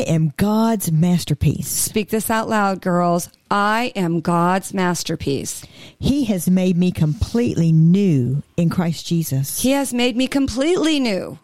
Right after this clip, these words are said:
Speaker 2: in Christ Jesus.
Speaker 1: So I can do every good thing he planned for me.
Speaker 2: So I can do every good thing he planned for me.
Speaker 1: Long ago to do.
Speaker 2: Long ago to do. That's our declaration.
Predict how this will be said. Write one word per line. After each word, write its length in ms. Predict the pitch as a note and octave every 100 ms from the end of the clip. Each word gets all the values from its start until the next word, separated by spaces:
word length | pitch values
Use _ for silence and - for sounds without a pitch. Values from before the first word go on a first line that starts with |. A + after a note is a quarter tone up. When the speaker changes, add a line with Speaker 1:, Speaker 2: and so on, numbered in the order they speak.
| _
Speaker 2:
in 160 | G#3 G3+
Christ 400 | G3 F3 E3 -
Jesus. 560 | D3+ D#3+ - - - - -
Speaker 1:
So 280 | - F#3 E3
I 160 | E3 F#3+
can 180 | F3+
do 180 | D#3 D#3 - -
every 300 | A#3+ A3+ A#3+
good 200 | B3+ G#3
thing 440 | - G#3+ G#3 G#3
he 160 | F#3 F#3
planned 400 | - F#3+ E3 D#3+
for 80 |
me. 320 | C#3+ C3 C3 C#3+ -
Speaker 2:
So 180 | - -
I 140 | - A3+
can 220 | B3+ G3+
do 160 | G3 - -
every 420 | G#3 A#3+ A#3+ D#4
good 320 | A3+ C#4 C#4+
thing 500 | - - C4+ A#3 G3+
he 140 | G3+ G#3
planned 480 | - G3+ G3 G#3+ -
for 180 | B3
me. 480 | B3 A3+ F3 E3 F#3 -
Speaker 1:
Long 540 | E3 F3+ G3 G3+ G#3+ D#3+
ago 480 | D#3 E3+ E3+ F3+ F#3
to 140 | F#3
do. 340 | D3+ D3 C3+ C3+ B2+ -
Speaker 2:
Long 800 | F3+ F3+ F#3 G3+ G#3 G#3+ A#3 B3+ -
ago 800 | F#3 E3+ C#3+ F3 F3 F3+ F3+ G3 -
to 160 | G#3+
do. 560 | F3+ F#3+ F3 F3 F3+ F3 - - _ -
That's 260 | G#3+ G#3
our 100 | G#3+ G3
declaration. 920 | F#3 F#3 F3 E3 D#3+ - - -